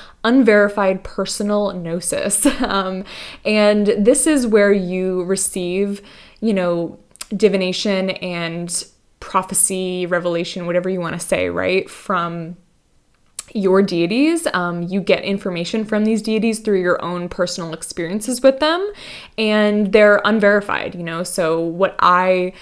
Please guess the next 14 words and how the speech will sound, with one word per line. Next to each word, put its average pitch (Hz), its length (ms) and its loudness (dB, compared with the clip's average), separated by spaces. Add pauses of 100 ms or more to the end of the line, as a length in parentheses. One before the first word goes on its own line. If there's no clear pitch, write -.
(300)
am 196 120 -2
saying 190 360 2
about 185 220 4
Hades, 208 640 0
um, 170 320 -4
here 175 340 -2
in 175 100 0
this 170 160 -6
episode 269 640 2
is 185 180 -2
my 170 240 2
personal 254 420 0
experience, 269 800 -2 (120)
and 175 560 -6